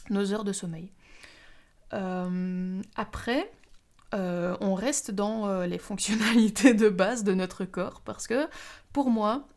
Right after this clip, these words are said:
la seconde chose à mettre dans, dans, dans notre planning, c'est, euh, nos heures de repas. Toujours prévoir au grand minimum une demi-heure pour chaque repas.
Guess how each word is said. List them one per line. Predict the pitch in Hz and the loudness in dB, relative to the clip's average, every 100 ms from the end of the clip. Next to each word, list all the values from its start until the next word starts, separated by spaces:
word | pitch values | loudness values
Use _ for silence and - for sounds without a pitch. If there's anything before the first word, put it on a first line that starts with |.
| - - | -16 -2
la | 247 | 0
seconde | 294 254 240 240 | 2 0 0 0
chose | 254 226 | -2 -2
à | |
mettre | 208 220 208 | -2 -2 -4
dans, | 196 196 - | -2 -2 -4
dans, | 202 196 196 190 | -4 -2 -2 -4
dans | 196 | -4
notre | 202 - | -4 -8
planning, | - 202 190 214 - - - - | -8 -6 -4 -6 -10 -20 -20 -10
c'est, | - 214 214 233 - | -4 -2 -2 -4 -2
euh, | 190 185 | -2 0
nos | 196 185 | -2 0
heures | 220 226 | -2 0
de | 208 | -4
repas. | - - - - - _ _ - - - - | -6 -12 -14 -18 -20 _ _ -20 -20 -20 -16
Toujours | - 262 262 294 | -6 -2 0 0
prévoir | - 247 214 220 233 - | 0 -2 4 2 2 -2
au | 208 | -2
grand | 202 196 262 | 0 2 4
minimum | 247 226 214 190 190 196 - - - 269 | 4 2 2 0 -2 -6 -14 -20 -4 2
une | 262 | 4
demi-heure | 233 226 202 208 226 | 6 4 2 -2 -8
pour | - 226 - | -8 -8 -8
chaque | - - 233 233 - | -8 -4 -4 -6 -10
repas. | 196 196 214 202 | -6 -4 -6 -8